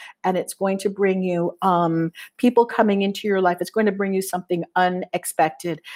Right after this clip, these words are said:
It will come with an unexpected, exciting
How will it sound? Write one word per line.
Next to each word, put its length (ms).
It 140
will 220
come 520
with 140
an 180
unexpected, 840
exciting 800